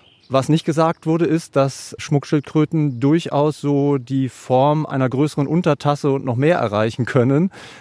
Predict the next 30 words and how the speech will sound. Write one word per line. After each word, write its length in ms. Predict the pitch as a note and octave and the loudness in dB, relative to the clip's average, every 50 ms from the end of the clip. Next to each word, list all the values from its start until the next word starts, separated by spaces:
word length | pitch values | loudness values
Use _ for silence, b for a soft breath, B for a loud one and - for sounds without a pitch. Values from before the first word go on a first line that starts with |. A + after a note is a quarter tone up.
| B B | B B
Das 180 | B2 G#2+ - | -8 -2 0
heißt, 280 | B2+ B2+ D3 E3 - - | 2 2 2 2 0 -2
sie 160 | C3+ A#2 G#2+ _ _ _ _ - | -6 -6 -6 _ _ _ _ -10
sind 280 | A2+ A#2 C#3 D3+ D3 | -2 -2 0 0 0
vielfach 540 | - - - D3 D3 D#3 - E3 D#3 D3 - | -4 -4 0 0 0 2 2 0 -2 -2 -2
ihrem, 560 | - - C3+ C3 C3+ C3 B2+ B2+ C3 B2+ B2 A#2+ B2 | -6 -2 0 0 2 2 2 2 2 0 0 -2 -2
äh, 120 | B2 B2 | -2 -2
Besitzer 500 | G#2+ G#2+ G#2+ C3 - - - D3+ C#3 - - | -2 0 -2 -2 -2 0 -2 -2 -2 -2 -2
über 180 | C3+ B2 C3+ | -2 0 0
den 40 | B2 | 0
Kopf 260 | - B2+ A2+ - - | 0 -2 -4 -4 -4
gewachsen. 600 | - A2+ F2+ F#2+ D#2+ - - - G2+ F2+ E2+ E2+ - _ _ - | -8 -4 -4 -4 -6 -6 -8 -10 -8 -8 -8 -10 -14 _ _ -4
Und 260 | B2+ B2+ A2+ - - | -4 -4 -4 -2 0
auch 140 | B2 A#2+ - | 0 0 0
dieser 240 | - B2+ A#2+ B2 A#2 | -2 0 0 0 0
Plastikschüssel, 720 | - - B2 - - B2 A2 - - B2 - - A2+ G2+ | 2 0 -2 -2 -2 -6 -6 -2 -2 -2 0 0 -2 0
wo 100 | G#2 A2 | 0 -2
sie 120 | G2+ A#2 - | 0 0 -2
drin 220 | A2+ G#2 A2+ G#2 | -2 0 0 0
gelebt 440 | G2 G#2 G2 G2 G2+ - _ - A2+ | 0 0 0 0 -2 -2 _ -4 -2
haben. 260 | G2 F2+ F2 F2+ E2+ B B B B B B B - | -2 -2 -2 -4 -8 B B B B B B B -10
Und 80 | G#2 | -10
das 100 | G2+ F2+ | -8 -4
Ergebnis 560 | A#2 G#2 G2 A#2 D3 - F3 E3+ E3 - - | -4 -2 2 2 0 2 2 0 0 0 0
war 160 | A2+ G#2+ G#2 G2+ | 0 0 0 2
leider, 480 | G2 F#2 G2+ B2 D#3 E3+ E3+ F3+ F#3+ - B B B B B B B | 2 2 2 2 2 2 0 0 -2 -4 B B B B B B B
dass 240 | - B2 A#2+ A#2 - | -2 0 0 0 0
sie 140 | B2+ B2 G#2+ | -2 -2 0
dann 480 | A2+ A2+ A#2 B2+ C#3+ D#3 D#3+ D#3+ D#3 - _ - | 2 2 2 4 2 2 2 0 -2 -4 _ 0
deutschlandweit 920 | B2 B2+ D#3 F#3 - - F3 E3 D#3 B2+ A2+ G#2 G#2+ A#2+ C3 - - - | 2 2 2 2 0 -4 -2 -2 -2 -2 -2 -2 0 0 -2 -4 -6 -20